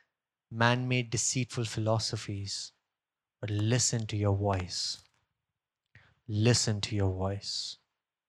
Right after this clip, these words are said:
Not to follow the passions and desires of our mind and body, but to listen to your voice, to be led by your Spirit.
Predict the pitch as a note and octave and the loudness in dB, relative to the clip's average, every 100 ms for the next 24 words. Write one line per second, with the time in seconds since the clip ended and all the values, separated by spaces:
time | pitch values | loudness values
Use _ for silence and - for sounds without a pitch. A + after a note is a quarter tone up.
0 | _ _ _ _ _ _ _ _ _ _ | _ _ _ _ _ _ _ _ _ _
1 | _ _ - C3+ C#3 C#3 - D3+ D3+ D3 | _ _ 4 6 8 6 8 10 12 10
2 | C3 - D3 C#3+ D3+ C3+ B2 B2 C3+ C#3 | 8 10 10 10 4 2 4 8 10 10
3 | C#3+ B2+ A#2+ A#2+ B2 B2+ A#2+ A2+ B2 A#2+ | 8 6 4 6 6 6 2 8 10 10
4 | G#2 F#2+ _ _ _ _ _ _ _ _ | 4 -4 _ _ _ _ _ _ _ _
5 | _ _ _ G#2+ - G2+ G#2 G#2+ A2+ G#2 | _ _ _ -8 -2 0 2 2 0 -2
6 | G2 G2 G2 F#2+ - - - _ _ _ | 0 2 0 -2 -6 -8 -10 _ _ _
7 | _ _ _ _ G#2+ G#2+ G#2 G#2+ A#2 A2+ | _ _ _ _ 2 4 4 4 2 4
8 | A2 G2+ G2 - - G#2 G2 | 4 4 2 0 -4 -4 -6